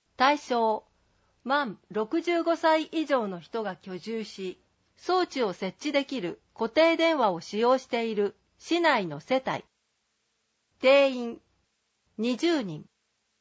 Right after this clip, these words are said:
応募多数の場合は抽選。申し込み、市民活動課へ、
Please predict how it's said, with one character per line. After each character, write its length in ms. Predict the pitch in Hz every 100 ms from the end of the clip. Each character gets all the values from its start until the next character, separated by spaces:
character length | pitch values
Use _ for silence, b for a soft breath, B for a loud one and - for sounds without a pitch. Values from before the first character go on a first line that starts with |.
| _
応 240 | 233 302 320
募 160 | 311
多 160 | 302 254
数 260 | - 339
の 140 | 247 175
場 200 | 170 180
合 180 | 202 196
は 200 | 180 - _
抽 220 | - 240 247
選。 360 | 226 208 202 - _ _ _ _ _ _ _ _ _ _ -
申 200 | 254 311
し 100 | -
込 160 | 269
み、 260 | 254 226 214 _ _ _ _ _ _ _
市 220 | - 240
民 240 | 302 339
活 300 | 311 277 269
動 200 | 240 233
課 180 | 220 202
へ、 240 | 190 175